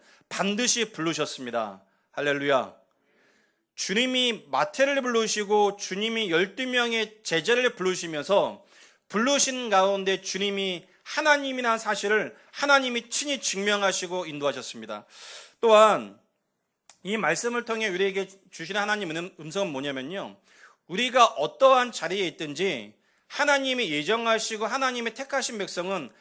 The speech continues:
하나님이 친히 부르십니다. 에베소 일 장 사 절 말씀 보니까 바울은 이렇게 고백합니다. 창세 전에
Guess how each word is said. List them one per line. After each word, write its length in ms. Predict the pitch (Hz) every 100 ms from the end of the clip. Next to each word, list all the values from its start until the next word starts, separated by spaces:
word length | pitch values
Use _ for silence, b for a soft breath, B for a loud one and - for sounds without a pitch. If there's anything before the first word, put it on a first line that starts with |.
| b
하나님이 500 | - 269 254 240 220
친히 300 | - 269 262
부르십니다. 680 | 160 151 135 131 117 113 104 b b b _ -
에베소 400 | 202 254 226 233
일 200 | 247 233
장 180 | 240 233
사 160 | 214
절 140 | 240 226
말씀 320 | 180 180 160
보니까 500 | 139 - 165 120 101 b b -
바울은 380 | 147 196 254 196
이렇게 400 | 247 - 240 208
고백합니다. 760 | 147 156 151 139 131 113 98 b b b b -
창세 460 | - 311 302 311
전에 520 | 226 202 202 208 240